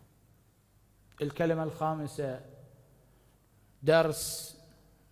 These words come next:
الجغرافي. كلمات. إذا سألت من كل واحد منكم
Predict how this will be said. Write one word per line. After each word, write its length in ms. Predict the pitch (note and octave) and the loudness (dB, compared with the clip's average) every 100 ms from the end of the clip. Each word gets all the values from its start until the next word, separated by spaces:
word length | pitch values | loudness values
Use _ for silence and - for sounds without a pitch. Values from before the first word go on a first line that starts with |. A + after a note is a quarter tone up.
| _ _ - - | _ _ -14 -2
الجغرافي. 640 | D#3 E3 D#3 C#3+ A#2+ G2 - - - - - - - - - - - - _ _ _ _ _ - | 4 6 8 8 6 -4 -10 -14 -20 -20 -20 -20 -20 -20 -20 -20 -20 -20 _ _ _ _ _ 2
كلمات. 440 | C4 C4 A3 - - - - - - - - _ _ _ - - - - | 4 6 6 2 -8 -12 -12 -14 -18 -20 -20 _ _ _ -20 -20 -20 2
إذا 260 | A#3+ C#4 A#3 | 6 8 6
سألت 840 | - D#3+ F#3 A#3 G3 - C#3 A#2+ - | 4 0 2 2 2 -4 -8 -8 -2
من 260 | C3+ C3 | 0 0
كل 380 | C3 F#3 F#3+ D3+ | 0 0 2 2
واحد 480 | C3 D#3+ F3 D#3+ D3 | 2 0 0 -2 0
منكم 800 | C#3+ D3 D#3 C#3+ - A#2 A#2+ | 2 4 2 0 -4 -6 -6